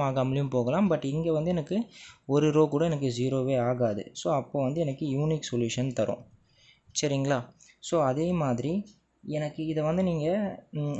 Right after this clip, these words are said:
அதே மாதிரி எனக்கு infinitely many solution-னா இந்த ra-, rank of A வந்து எனக்கு எப்போவுமே எப்படி இருக்கணும்னா, less than, less than N-ஆ இருந்துச்சுன்னா, இப்போ இந்த N வந்து எனக்கு டூவா இருக்கலாம், த்ரீயா இருக்கலாம். But எனக்கு அதை விட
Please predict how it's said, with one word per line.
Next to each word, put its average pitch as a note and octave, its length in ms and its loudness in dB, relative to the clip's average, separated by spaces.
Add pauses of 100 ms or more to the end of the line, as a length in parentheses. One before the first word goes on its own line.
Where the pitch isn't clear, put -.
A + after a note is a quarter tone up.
அதே E3 200 2
மாதிரி D#3+ 240 2
எனக்கு D3 240 -4
infinitely F#3 560 0
many C#3+ 260 0
solution-னா A#2+ 500 -2 (600)
இந்த C3+ 160 2 (100)
ra-, - 160 -6 (220)
rank F#3 400 -2
of - 120 -6 (120)
A D3+ 40 2 (160)
வந்து B2+ 200 0 (100)
எனக்கு B2 320 0
எப்போவுமே D#3+ 400 0
எப்படி C#3 180 -2
இருக்கணும்னா, A#2+ 400 0 (500)
less C#3 300 0 (160)
than, D#3+ 180 6 (480)
less D3 180 -2 (120)
than F#3 160 2 (160)
N-ஆ C3+ 220 2 (100)
இருந்துச்சுன்னா, A#2+ 480 0 (560)
இப்போ C3+ 180 -2
இந்த B2+ 120 2 (160)
N E3+ 40 0 (140)
வந்து D#3 200 0
எனக்கு C3+ 180 -2 (100)
டூவா D3 260 2
இருக்கலாம், C#3 360 -2
த்ரீயா C3 260 2
இருக்கலாம். A#2 340 -2 (160)
But E3+ 140 0 (100)
எனக்கு D#3+ 280 0
அதை D#3+ 200 4
விட F3 140 0